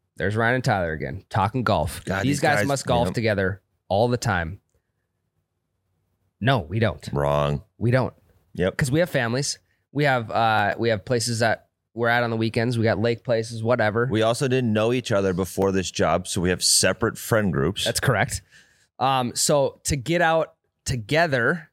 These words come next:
Speaker 1: casually when we're not filming is few and far between.
Speaker 2: Mm-hmm. Yeah, and, like, sometimes, like, we'll play in a scramble, but in my opinion, that's, like, an ulterior motive. Like, we're going to the scramble.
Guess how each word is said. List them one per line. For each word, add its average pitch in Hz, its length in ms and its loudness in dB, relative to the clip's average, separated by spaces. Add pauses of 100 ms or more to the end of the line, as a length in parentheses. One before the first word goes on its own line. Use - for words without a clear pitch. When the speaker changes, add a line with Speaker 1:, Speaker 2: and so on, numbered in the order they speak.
(160)
Speaker 1:
casually 131 800 0 (580)
when 123 180 -2
we're 113 140 0
not 123 300 0
filming 107 600 0
is 104 280 -2
few 190 520 0
and 123 120 -2
far 110 240 2
between. 85 440 -4
Speaker 2:
Mm-hmm. 95 240 2 (920)
Yeah, 113 260 2
and, 110 80 0
like, 110 260 -4 (260)
sometimes, 175 460 0
like, 117 160 0
we'll 120 100 0
play 160 200 0
in 127 80 2
a 101 40 -2
scramble, 95 540 0
but 85 180 2
in 101 100 0
my 104 180 2
opinion, 92 400 0
that's, 87 220 0
like, 82 160 0
an 78 120 -2
ulterior 78 480 0
motive. 76 340 0
Like, 76 240 -2
we're 85 140 -4
going 98 240 2
to 92 60 2
the 87 80 0
scramble. 82 640 0